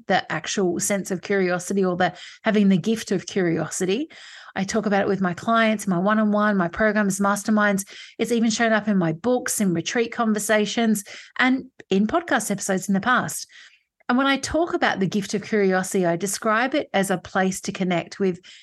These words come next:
deeply held personal wisdom. And I actually refer to this whole process of connecting with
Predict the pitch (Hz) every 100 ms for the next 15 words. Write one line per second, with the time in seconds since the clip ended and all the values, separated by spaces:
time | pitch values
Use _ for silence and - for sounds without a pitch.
0 | _ - 294 311 - 285 226 208 196 196
1 | - - 190 - 202 170 170 175 - 160
2 | 160 190 - - - - 220 240 - 254
3 | 262 - 339 285 214 220 196 202 202 196
4 | 202 196 - - 220 269 - 165 165 190
5 | - 202 185 - 208 196 180 175